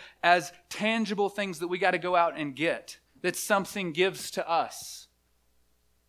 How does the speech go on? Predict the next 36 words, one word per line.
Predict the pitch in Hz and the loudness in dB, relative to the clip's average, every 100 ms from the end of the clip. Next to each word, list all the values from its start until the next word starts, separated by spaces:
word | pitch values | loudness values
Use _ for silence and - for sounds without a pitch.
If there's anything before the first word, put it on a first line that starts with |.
| _ | _
We | 151 | 0
gotta | 170 170 | 2 4
go, | 175 170 156 175 180 175 | 2 0 4 4 4 0
go | 170 190 | 0 4
out | 196 165 | 4 2
and | 160 | 2
get | 190 220 | 2 4
that | 214 196 - | 2 0 -2
thing | 202 175 170 | -2 0 -4
so | - 185 165 | -4 -2 -2
that | 160 | -2
it | 175 185 | -4 -6
can | - 185 165 | -8 -6 -6
give | 143 190 165 | 0 0 2
us | 147 139 - | 0 -2 -8
joy. | 131 170 131 95 - _ _ _ _ _ _ _ _ _ _ _ _ _ _ _ _ _ _ _ - | -4 -2 -2 -4 -16 _ _ _ _ _ _ _ _ _ _ _ _ _ _ _ _ _ _ _ -14
And | 139 143 | -12 -10
we | 147 139 | -10 -8
think | 185 175 | -6 -6
of | 160 151 | -4 -2
it | 156 | -2
sort | - 165 | -4 -4
of | 151 135 | -4 -2
like, | 147 139 - | -2 -2 -2
uh, | 135 120 113 113 _ _ - | -2 -2 -4 -10 _ _ -18
like | 127 | -18
a | - | -16
force | - 190 180 127 - - | -10 -2 0 -2 -6 -10
or | 120 117 | -8 -8
a, | 120 117 117 | -8 -10 -12
uh, | 113 113 _ _ _ _ _ _ _ _ _ _ - | -12 -16 _ _ _ _ _ _ _ _ _ _ -14
just | 151 - | -10 -6
an | 160 | -4
emotion, | 147 175 196 - 135 117 | -2 0 0 -2 -6 -6
something | 151 139 139 | -8 -6 -6
that | 127 | -8